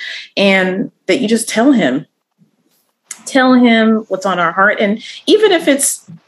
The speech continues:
not quite right, what we say, even in speaking to the Lord, he corrects us lovingly. He shows us where, if we are out of step with him, if we are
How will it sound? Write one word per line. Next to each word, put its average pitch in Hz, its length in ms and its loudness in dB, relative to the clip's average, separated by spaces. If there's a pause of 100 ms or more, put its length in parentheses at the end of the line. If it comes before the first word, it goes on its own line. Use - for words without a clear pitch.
(380)
not 233 600 0
quite 233 420 -2
right, 170 320 -2 (200)
what 180 180 -8
we 180 120 -8
say, 165 680 -6 (280)
even 240 260 0
in 190 100 -2
speaking 190 380 -8
to - 100 -14
the 175 80 -12
Lord, 165 480 -4
he - 140 -8
corrects - 400 -6
us - 380 -10 (200)
lovingly. 165 520 -2
He 165 180 -8
shows 165 420 -4
us - 280 -8 (320)
where, 180 380 0
if - 220 -4
we 190 300 -2
are - 200 -4
out 170 140 0
of 165 80 -6
step - 260 -4
with 180 120 -12
him, 185 220 -6
if 170 140 -16
we 165 160 -4
are 165 240 -6